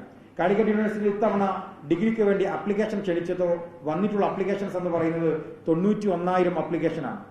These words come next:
പക്ഷേ കാലിക്കറ്റ് സർവകലാശാലയുടെ കീഴിലുള്ള, ആ, നൽകാൻ കഴിയുന്ന സീറ്റുകൾ എന്ന് പറയുന്നത് കേവലം മുപ്പത്തിരണ്ടായിരത്തി എഴുന്നൂറ് സീറ്റ്, മുപ്പത്തിരണ്ടായിരത്തി നാനൂറ് സീറ്റുകൾ മാത്രമാണ്. എന്ന് വെച്ചാൽ അൻപതിനായിരത്തോളം സീറ്റുകളുടെ വലിയ കുറവ്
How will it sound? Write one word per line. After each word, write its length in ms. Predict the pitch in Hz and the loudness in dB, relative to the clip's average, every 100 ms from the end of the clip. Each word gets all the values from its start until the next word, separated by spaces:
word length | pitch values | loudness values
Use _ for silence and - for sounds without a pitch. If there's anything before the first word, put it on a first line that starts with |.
| - - - | -20 -20 -8
പക്ഷേ 200 | 160 165 | -6 -2
കാലിക്കറ്റ് 380 | 202 185 202 220 | 0 2 2 2
സർവകലാശാലയുടെ 680 | 220 214 220 208 202 196 190 | 0 0 0 0 0 0 0
കീഴിലുള്ള, 320 | 185 202 185 180 - - - - | 0 0 2 2 0 -4 -14 -4
ആ, 160 | 170 165 160 | -2 0 -2
നൽകാൻ 400 | 165 175 208 214 | -2 0 2 4
കഴിയുന്ന 220 | 196 180 | 2 2
സീറ്റുകൾ 400 | 175 175 202 208 | -2 -4 -2 0
എന്ന് 120 | 190 | 0
പറയുന്നത് 500 | 175 170 165 165 151 - - - | 2 0 2 0 0 -2 -12 -4
കേവലം 340 | 160 175 196 170 | -2 0 0 0
മുപ്പത്തിരണ്ടായിരത്തി 1000 | 165 202 196 208 170 175 175 175 175 170 | -2 -2 -2 0 0 0 0 0 -2 0
എഴുന്നൂറ് 420 | 156 165 170 165 | 0 0 -2 -2
സീറ്റ്, 300 | 156 - 151 | -4 -8 -10
മുപ്പത്തിരണ്ടായിരത്തി 840 | - 202 196 185 175 170 180 170 - - | -6 -4 -2 0 0 0 -4 -6 -10 -10
നാനൂറ് 420 | 151 160 190 208 | -4 0 2 2
സീറ്റുകൾ 340 | 196 180 175 170 | 2 0 -2 -2
മാത്രമാണ്. 600 | 147 147 156 127 101 - - - - - | -2 -2 -4 -4 -8 -10 -20 -20 -18 -6
എന്ന് 160 | 156 185 | -2 0
വെച്ചാൽ 380 | 180 185 220 220 - - - - | 2 2 2 0 -8 -18 -20 -8
അൻപതിനായിരത്തോളം 880 | 147 202 220 226 233 226 220 214 202 | -4 2 4 4 4 4 4 2 0
സീറ്റുകളുടെ 720 | 196 190 185 185 175 160 - - 143 | -2 -4 -2 0 2 0 -4 -10 -4
വലിയ 260 | 156 196 | 0 2
കുറവ് 680 | 208 151 156 170 175 117 - | 2 2 4 6 6 2 -4